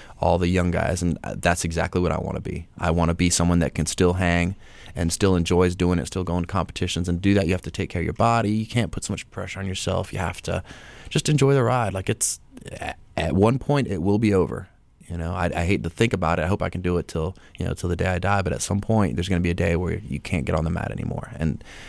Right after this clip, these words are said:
when that day comes, I'm gonna hope I, uh, it, I really enjoyed everything it was I was doing. So don't worry about the end result. Enjoy the ride. Enjoy the people you're meeting that you're training with, 'cause, uh, you know, friends that will let you choke them and throw them around, those are people that don't come around a whole lot. So you need to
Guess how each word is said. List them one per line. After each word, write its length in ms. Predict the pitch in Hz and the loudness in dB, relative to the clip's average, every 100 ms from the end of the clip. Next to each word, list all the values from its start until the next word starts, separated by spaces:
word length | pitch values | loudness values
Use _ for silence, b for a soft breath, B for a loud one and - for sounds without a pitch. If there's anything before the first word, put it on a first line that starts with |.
| B B B - - - - - - | B B B -20 -20 -20 -20 -20 0
when 160 | 85 87 | 4 6
that 120 | 85 | 6
day 160 | 90 | 2
comes, 300 | 90 101 117 | 2 2 2
I'm 80 | 85 | 2
gonna 140 | 87 87 | 0 2
hope 180 | 95 | 0
I, 220 | 87 85 85 | 0 0 0
uh, 320 | 85 85 95 - - - - - - | -2 -4 -8 -14 -20 -20 -20 -20 -14
it, 320 | - 67 67 - - - - - | -8 -6 -6 -10 -20 -20 -12 0
I 80 | 85 | 2
really 280 | 85 87 | 4 4
enjoyed 280 | 85 85 80 | 4 0 0
everything 260 | 82 82 80 | -2 -4 -4
it 80 | 76 | -2
was 140 | 80 | -4
I 80 | 85 | -4
was 120 | 82 | -6
doing. 260 | - - - | -6 -6 -4
So 120 | - | 0
don't 120 | 90 | 2
worry 100 | 87 | 2
about 200 | 90 87 | 2 2
the 60 | 85 | 2
end 100 | 87 | 2
result. 380 | 87 82 82 | 2 0 0
Enjoy 260 | 82 85 87 | -2 2 4
the 140 | 85 | 4
ride. 300 | 87 80 85 | 4 4 2
Enjoy 200 | 85 90 | 2 2
the 60 | 87 | 0
people 280 | - 90 87 | 0 0 2
you're 100 | 85 | 4
meeting 380 | 90 87 87 85 | 4 6 4 2
that 100 | - | 0
you're 80 | |
training 360 | 82 95 92 90 | 0 4 4 4
with, 320 | 92 90 - | 4 2 -4
'cause, 260 | - 82 87 | -6 -6 -4
uh, 220 | 87 85 - B B | -6 -6 -8 B B
you 100 | 104 | 0
know, 140 | 82 95 | 0 -2
friends 300 | - 110 113 | 2 2 4
that 100 | 110 | 4
will 120 | 95 | 4
let 200 | 98 95 | 2 2
you 300 | 87 92 90 - b b | 2 2 0 -4 b b
choke 320 | - 117 110 | 0 2 2
them 300 | 107 104 104 | 4 4 4
and 120 | 87 | 2
throw 280 | 78 95 101 | 0 2 4
them 160 | 104 107 | 6 4
around, 380 | 95 98 95 98 | 4 4 4 4
those 260 | 104 107 | 4 4
are 180 | 92 90 | 2 2
people 260 | - 101 90 | 0 -4 -2
that 140 | 73 | -2
don't 160 | 98 - | -2 -4
come 160 | - | -4
around 240 | 85 76 73 | -4 -4 -8
a 40 | |
whole 160 | - - | -8 -8
lot. 240 | - - | -10 -10
So 120 | - 76 | -6 -2
you 140 | 85 | 0
need 160 | 90 87 | 0 0
to 260 | 80 90 | -2 -4